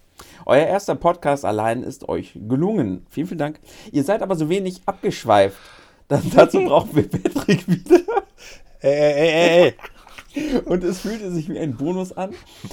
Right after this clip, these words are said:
Speaker 1: dass ihr nach der Abschlussformel noch ein Bonusthema hattet. Ja, siehste, das war absichtlich, dass wir nicht geschnitten haben. Wenn ihr den Nerdwand-Debattierclub eröffnet, wird es sicher spannend, denn ihr drei ergänzt euch hervorragend.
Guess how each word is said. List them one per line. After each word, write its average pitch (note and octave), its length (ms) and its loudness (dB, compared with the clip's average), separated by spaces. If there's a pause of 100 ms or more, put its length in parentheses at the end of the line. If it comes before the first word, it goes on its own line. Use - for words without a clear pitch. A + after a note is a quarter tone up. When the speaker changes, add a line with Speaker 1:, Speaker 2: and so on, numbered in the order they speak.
(100)
Speaker 1:
dass D3 200 0
ihr D3+ 60 -6
nach C#3 180 -2
der C#3 140 -4
Abschlussformel D3 680 -4
noch C#3 140 -6
ein C3 160 -8
Bonusthema A#2+ 720 -2
hattet. F#2+ 280 -12
Ja, G#2 140 -14
siehste, G#2 400 -6
das E3+ 220 -6
war - 80 -6
absichtlich, G2+ 480 -10
dass - 180 -10
wir F#2+ 80 -8
nicht F2 140 -8
geschnitten - 360 -16
haben. D#2 140 -14 (320)
Wenn E3 160 0
ihr A3+ 80 -4
den E3+ 400 -2
Nerdwand-Debattierclub A#2+ 1200 -4
eröffnet, C#3 420 -4 (220)
wird A#2+ 160 -8
es C3 120 -6
sicher D3 260 -8
spannend, G#2+ 420 -12
denn F#2 140 -8
ihr G#2 100 -6
drei B2 240 -4
ergänzt C3 360 -8
euch A#2 120 -12
hervorragend. - 880 -8